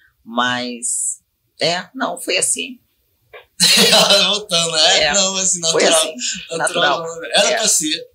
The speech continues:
Speaker 1: Era pra
Speaker 2: E
Speaker 1: ser.
Speaker 2: foi, né?
Speaker 1: Era pra ser no sentido, mas eu tive que lutar por isso também, né?
Speaker 2: Sim.
Speaker 1: É meio que, ah, eu, eu digo que pras meninas que já estão aqui, apesar do que elas passam, porque eu sei o que elas passam,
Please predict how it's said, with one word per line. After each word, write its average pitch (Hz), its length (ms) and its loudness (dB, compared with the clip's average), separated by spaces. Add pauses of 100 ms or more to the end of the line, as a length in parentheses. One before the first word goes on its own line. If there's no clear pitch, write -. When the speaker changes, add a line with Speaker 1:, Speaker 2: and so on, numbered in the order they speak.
Speaker 1:
Era 285 160 -4
pra 285 120 -6
Speaker 2:
E - 20 -4
Speaker 1:
ser. 240 200 -2
Speaker 2:
foi, 175 240 -2
né? 151 200 -8 (480)
Speaker 1:
Era 185 160 2
pra 185 160 0
ser 202 180 2
no 202 120 -2
sentido, 185 600 0
mas 170 160 2
eu 160 80 0
tive 165 220 -2
que 165 100 -12
lutar 160 360 0
por 156 140 -4
isso 151 200 -2
também, 123 380 0
né? 104 80 -4
Speaker 2:
Sim. 165 340 0 (640)
Speaker 1:
É - 100 -8
meio 175 320 -2
que, 156 680 0 (800)
ah, 120 280 -2 (480)
eu, 147 260 0
eu 147 140 0
digo 160 320 0
que 165 140 -10
pras 143 340 -4
meninas 139 360 -6
que 139 100 -4
já 127 180 2
estão 127 340 -2
aqui, 151 600 -4
apesar 123 480 0
do 123 120 -12
que 131 140 -8
elas 113 360 -2
passam, 147 460 0
porque - 220 -16
eu 113 60 -8
sei 139 200 0
o 147 80 -10
que - 100 -8
elas 107 280 -2
passam, 104 480 -4